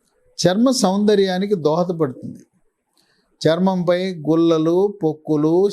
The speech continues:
చెగ్గడ్డలు, గజ్జి, తామర రాకుండా నివారిస్తుంది. ముఖం మీద మొటిమలు లేకుండా కాపాడుతుంది. మొ-, శరీరం మీద మచ్చలు లేకుండా చేస్తుంది. కంటి కింద నల్లటి వలయాలు వస్తాయి.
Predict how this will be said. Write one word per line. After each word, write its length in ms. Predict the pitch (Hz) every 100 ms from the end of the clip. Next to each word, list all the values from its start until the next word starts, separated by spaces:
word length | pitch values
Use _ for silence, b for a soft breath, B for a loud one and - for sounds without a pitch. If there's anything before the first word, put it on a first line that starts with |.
| -
చెగ్గడ్డలు, 840 | 143 143 165 151 147 143 175 185 151
గజ్జి, 640 | 135 127 123 160 185 190 180
తామర 400 | 139 139 139 143
రాకుండా 460 | 131 127 135 165
నివారిస్తుంది. 680 | 175 135 123 113 - - - - - - _ b b b b -
ముఖం 400 | 143 175 202 233
మీద 180 | 240 233
మొటిమలు 580 | 214 196 196 208 208 196
లేకుండా 440 | 196 175 185 196
కాపాడుతుంది. 840 | 190 180 175 180 175 185 185 185
మొ-, 400 | 185 151 147 - - b b b
శరీరం 520 | - 180 208 226 220
మీద 200 | 208 202
మచ్చలు 540 | 196 165 165 165 202 185
లేకుండా 440 | 175 165 175 185 160
చేస్తుంది. 440 | 143 - 107 95 - 151 _ _ _ _ _ _ _ _ _ _ _ _ _ _ _ _ _ - -
కంటి 400 | 190 233 247 262
కింద 260 | 262 254 254
నల్లటి 640 | 233 175 185 214 233 220
వలయాలు 420 | 175 165 185 175
వస్తాయి. 340 | 139 - 131